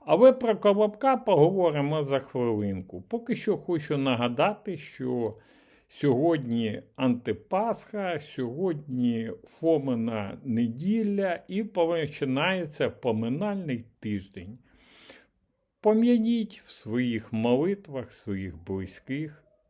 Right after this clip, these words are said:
та рідних. Не потрібно зловживати на цвинтарях, а потрібно просто в молитві згадати своїх близьких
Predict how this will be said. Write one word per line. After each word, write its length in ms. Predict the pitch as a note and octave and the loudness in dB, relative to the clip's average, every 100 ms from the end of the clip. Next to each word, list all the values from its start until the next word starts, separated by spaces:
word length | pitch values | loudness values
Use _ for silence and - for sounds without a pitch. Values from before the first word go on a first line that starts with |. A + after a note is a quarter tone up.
| - | -6
та 160 | G#2 | -4
рідних. 540 | G2 F2+ F2 - G2 G2 _ _ - - _ _ _ - | -4 -6 -10 -14 -18 -18 _ _ -20 -20 _ _ _ -2
Не 120 | G3+ | 2
потрібно 580 | G3+ B3 B3 A3 D#3+ A2 | 2 2 0 -2 -2 -2
зловживати 1040 | A2+ C3 A#2+ A#2 C3+ D3+ C#3 - G#2 F#2 - _ | 0 0 0 0 2 2 0 -2 -6 -6 -12 _
на 420 | A2 A2 G#2+ G2 G2+ | -4 -2 -2 -4 -10
цвинтарях, 880 | - C3+ G3+ A#3+ G#3 F#3+ F3 C3 - - | -8 0 4 4 0 -8 -8 -10 -12 -10
а 120 | B2 | -8
потрібно 580 | - G#2+ D3+ B2 G#2+ G2 | -6 -6 -6 -6 -6 -8
просто 640 | - D#3+ G#3+ A3 - E3 | -6 -6 -4 -6 -8 -8
в 200 | G2 F2 | -8 -8
молитві 840 | F#2 A#2+ D3 C3+ G2+ F2+ - G2 G2 - | -4 2 2 2 -2 -6 -14 -18 -16 -16
згадати 840 | F#2 F#2+ A#2 A#2+ B2+ A#2 - - | -10 -2 0 0 -2 -4 -6 -16
своїх 440 | - - F#2 F#2 - - | -16 -14 -12 -12 -14 -14
близьких 560 | F#2+ F2+ - C#3+ F#3 | -14 -14 -14 -12 -12